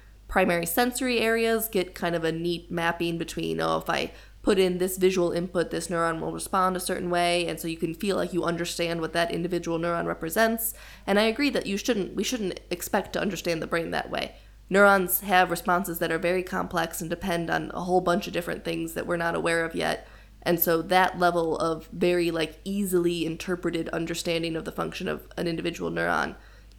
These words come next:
is probably not super valuable to continue on, even though it got us kind of pretty far in how we think about the brain.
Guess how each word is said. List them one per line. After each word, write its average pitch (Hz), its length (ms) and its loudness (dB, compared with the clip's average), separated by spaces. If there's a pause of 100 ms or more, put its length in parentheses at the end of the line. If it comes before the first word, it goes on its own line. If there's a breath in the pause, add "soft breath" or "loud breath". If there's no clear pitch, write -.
is 165 180 -2
probably 180 460 2
not 170 320 -2
super 170 300 -4
valuable 165 560 -2
to - 100 -10
continue 170 500 -4
on, 151 240 -2
even 170 200 -6
though 160 100 -2
it 151 140 -4
got 170 180 2
us - 400 -4
kind 180 180 -6
of - 220 -10
pretty 175 180 -6
far 165 460 0
in 185 180 -8
how 170 140 -6
we - 80 -6
think 185 180 -8
about - 220 -6
the - 60 -10
brain. - 260 -8